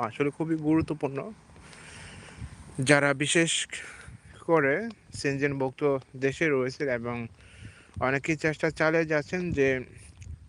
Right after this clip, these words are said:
ল্যান্ড বর্ডার দিয়ে কোনো না কোনো সেনজেনভুক্ত দেশে প্রবেশ করার জন্য, বিশেষ করে বলকান কান্ট্রি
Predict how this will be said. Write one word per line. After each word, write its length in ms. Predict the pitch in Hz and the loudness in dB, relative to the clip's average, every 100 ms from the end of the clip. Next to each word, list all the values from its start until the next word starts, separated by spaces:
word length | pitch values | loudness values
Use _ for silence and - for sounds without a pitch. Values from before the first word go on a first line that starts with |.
| - - 139 | -20 -4 2
ল্যান্ড 220 | 147 170 156 | 2 2 2
বর্ডার 260 | 143 147 143 | 2 0 0
দিয়ে 180 | 147 175 - - - - - - - - - - - - - - | 0 0 -2 -10 -6 -4 -4 -6 -12 -10 -6 -2 -2 -2 -2 -2
কোনো 160 | 151 156 | 0 0
না 60 | 156 | 0
কোনো 140 | 160 156 151 - - - - - - - | -2 -4 -4 -12 -20 -20 -20 -20 -20 -4
সেনজেনভুক্ত 540 | 147 143 147 139 135 139 | -2 0 -2 -2 -6 -6
দেশে 160 | 135 170 151 | -4 -6 -6
প্রবেশ 240 | 131 123 120 127 | -4 -2 -2 -2
করার 200 | 117 104 | -2 -4
জন্য, 160 | 95 - - - - - - _ _ - - - - - - - 135 | -10 -12 -20 -20 -20 -20 -20 _ _ -20 -20 -18 -18 -18 -20 -12 0
বিশেষ 240 | 139 170 170 - | 2 2 2 4
করে 180 | 180 185 185 170 165 147 | 6 6 4 0 0 2
বলকান 280 | 156 143 160 - | 2 2 -4 0
কান্ট্রি 280 | 143 143 | 0 2